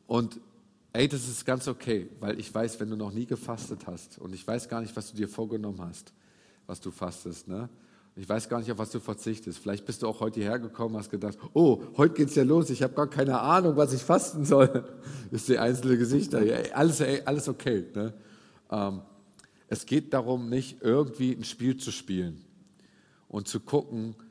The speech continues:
„Hey, wie gut bin ich für diese zwanzig einundzwanzig Tage?“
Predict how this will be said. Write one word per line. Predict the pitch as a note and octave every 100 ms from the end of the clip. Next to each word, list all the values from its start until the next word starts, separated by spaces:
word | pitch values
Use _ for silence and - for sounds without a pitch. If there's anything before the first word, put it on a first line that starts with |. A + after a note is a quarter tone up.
| _ -
„Hey, | G#2+ G#2+
wie | B2
gut | - C#3 C3+
bin | A2+ G#2+
ich | - - - - _ -
für | - A#2
diese | A2+ G2+ -
zwanzig | - A2+ A2+ A2+ G2 -
einundzwanzig | G2+ G2+ F#2+ - G2 - F#2
Tage?“ | - F2 F#2+ -